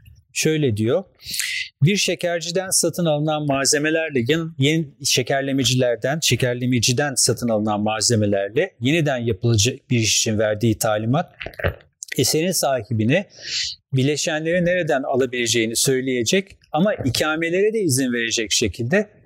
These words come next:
aynı anda hem spesifik hem de çok esnektir." Felix şöyle der: "İçerdiği mesaj olumlu olduğu takdirde başka bir üreticinin fal kurabiyesi de kullanılabilir." Yani,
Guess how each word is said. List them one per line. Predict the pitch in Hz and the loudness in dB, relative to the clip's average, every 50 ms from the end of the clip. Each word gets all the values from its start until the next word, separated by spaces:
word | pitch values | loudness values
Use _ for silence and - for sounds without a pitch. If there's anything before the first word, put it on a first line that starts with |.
| - - - - _ _ - | -20 -20 -20 -20 _ _ -4
aynı | - 160 180 185 175 165 143 | -2 0 0 0 0 0 0
anda | 127 127 139 170 | 0 0 -2 0
hem | 165 185 196 - | 2 2 2 0
spesifik | - - - 131 - - - - 202 - - - | 0 -2 0 0 0 0 -2 -2 -2 -2 -2 -2
hem | 151 147 151 | -2 0 0
de | 151 | 0
çok | - - 156 - - - | 0 0 -2 -2 -2 -2
esnektir." | 113 - - 127 117 107 - - - 95 - - | 0 0 2 0 0 -2 -2 -6 -8 -8 -4 -2
Felix | - 175 160 170 170 - | 0 0 0 0 0 -2
şöyle | - - 135 117 110 101 98 92 | 0 2 2 2 2 2 0 2
der: | 92 87 85 - _ _ _ _ _ - - - - - - - - _ _ _ _ _ _ - - | 0 0 -2 -4 _ _ _ _ _ -4 -4 -4 -4 -4 -8 -12 -14 _ _ _ _ _ _ -8 -2
"İçerdiği | 180 143 - - 175 165 165 160 165 185 185 180 | 0 0 2 2 0 0 -2 -2 -2 0 0 2
mesaj | 165 156 156 - 165 156 147 131 - - - | 2 2 2 2 2 2 0 0 -2 -4 -2
olumlu | 131 123 123 139 139 139 143 165 220 214 - - | 0 0 2 2 2 0 0 0 0 0 -2 -2
olduğu | 139 120 120 113 104 107 107 98 - | -2 0 0 0 0 0 -2 -2 0
takdirde | - 156 156 - - - 123 107 107 139 180 185 - - - - - - - | 0 0 0 0 -2 -2 0 0 2 4 2 2 2 -2 -12 -18 -8 -2 0
başka | 143 143 - - - 170 147 | 0 0 0 0 0 0 0
bir | 151 151 131 | 0 0 0
üreticinin | 123 127 131 123 - 127 113 110 127 143 170 170 - - | 0 0 0 -2 -2 -2 0 0 2 2 2 2 0 0
fal | 143 143 139 | -2 -2 -2
kurabiyesi | - - 127 117 110 113 107 104 107 107 107 - 131 127 | -2 -2 0 0 0 0 0 0 0 2 2 2 2 2
de | 165 156 | 0 0
kullanılabilir." | - - 117 117 117 117 123 135 143 127 110 101 90 - - - - - - - - - - - _ _ _ - - - - - - - - - - - - - - _ _ _ - - - - - - - - _ - - - - - | -2 -2 -2 -2 0 0 0 2 2 2 2 2 0 0 -2 -6 -12 -14 -20 -20 -20 -20 -20 -20 _ _ _ -20 -10 -6 -4 -4 -2 -4 -6 -6 -8 -12 -20 -20 -20 _ _ _ -10 -4 -2 0 0 0 -2 -6 _ -10 -4 -2 0 0
Yani, | - - | 0 -2